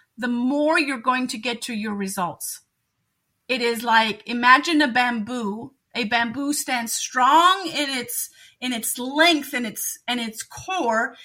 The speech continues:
It's rooted in its roots, which as humans is our values.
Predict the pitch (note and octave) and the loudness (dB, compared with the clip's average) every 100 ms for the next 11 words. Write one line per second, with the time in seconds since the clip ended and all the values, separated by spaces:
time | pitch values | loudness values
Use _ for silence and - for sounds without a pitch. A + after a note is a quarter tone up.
0 | - C4 B3+ A#3+ A#3 D#4 G#4+ F#4+ A#3+ A3+ | -12 -8 -4 -4 -2 -2 -2 -2 -4 -6
1 | - _ B3+ B3+ A3 - A#3 C#4+ G4 B3+ | -12 _ -6 -6 -6 -10 -10 -6 -6 -8
2 | - - - - A3+ B3+ - - - _ | -10 -8 -8 -12 -8 -4 -2 -4 -6 _
3 | _ B3 B3 - E4+ D#4 A#3+ A#3+ A#3 A3 | _ -2 -2 0 2 2 0 -2 2 4
4 | G#3+ G3+ A3+ D4+ D#4+ C4+ G3+ F#3+ G3 C#4+ | 2 2 4 4 4 0 -4 -6 -6 -6
5 | - | -8